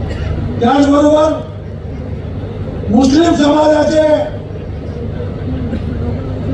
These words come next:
मशिदी आहेत, अशा सर्व लोकांना सामावून घेऊन त्यांनाही मदत देण्याचं काम आपल्या मुख्यमंत्र्यांनी केलेलं आहे.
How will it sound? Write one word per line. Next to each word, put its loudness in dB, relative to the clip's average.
मशिदी 6
आहेत, 2
अशा 4
सर्व 2
लोकांना 0
सामावून 4
घेऊन 4
त्यांनाही 4
मदत 2
देण्याचं 2
काम 4
आपल्या 2
मुख्यमंत्र्यांनी 2
केलेलं 4
आहे. -2